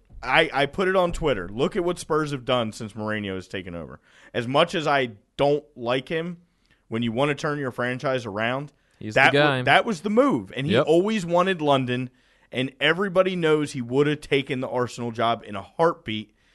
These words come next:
Speaker 1: and you idiots just kept hanging on and hanging on and hanging on, and now you're in a situation where you have to take a gamble again. Maybe he can get some City players over, 'cause that's what they need. That's their only hope,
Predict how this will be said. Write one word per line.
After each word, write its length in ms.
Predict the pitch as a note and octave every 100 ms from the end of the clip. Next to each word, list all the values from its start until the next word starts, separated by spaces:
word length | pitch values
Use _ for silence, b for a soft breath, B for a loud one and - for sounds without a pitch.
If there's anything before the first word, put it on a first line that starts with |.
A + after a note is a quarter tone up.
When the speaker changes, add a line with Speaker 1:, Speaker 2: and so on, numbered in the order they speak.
| b b
Speaker 1:
and 120 | A2+
you 160 | C#3+ -
idiots 400 | D3+ D3 C3+ -
just 160 | A#2 -
kept 240 | A#2+ - -
hanging 460 | C#3+ D3+ F#3+ G3 E3+
on 320 | D#3 D3+ B2+
and 100 | A#2
hanging 360 | D3+ E3 E3 D#3
on 200 | D3+ C#3
and 120 | A#2
hanging 340 | D3+ D#3 D3
on, 340 | C3+ C3 B2+ B2+ b b b b
and 140 | G#2+ B2
now 160 | C3+
you're 480 | C3 B2+ A#2+ A#2 A2+ _ _ _
in 160 | A2+ A#2+
a 40 |
situation 600 | - A#2+ A#2 A2+ A2 G#2+
where 100 | G2+
you 120 | F#2+
have 260 | G2 A2 -
to 80 | G#2
take 180 | - G2
a 40 |
gamble 440 | F#2+ F2 D#2 A#1+ -
again. 340 | C3 C3 F2+ - _ _ _ _ _ -
Maybe 320 | A#2 D3+ D#3+
he 120 | F3
can 120 | C#3+
get 160 | D#3 D3+
some 120 | C#3
City 260 | - D3 B2
players 400 | - G#2 F#2 F#2
over, 240 | F2 E2 -
'cause 140 | G2+
that's 200 | G#2 A2+
what 100 | G#2+
they 100 | A2
need. 180 | G#2 F2
That's 200 | G#2 -
their 140 | C3
only 180 | C3+ B2
hope, 380 | C3 A2+ -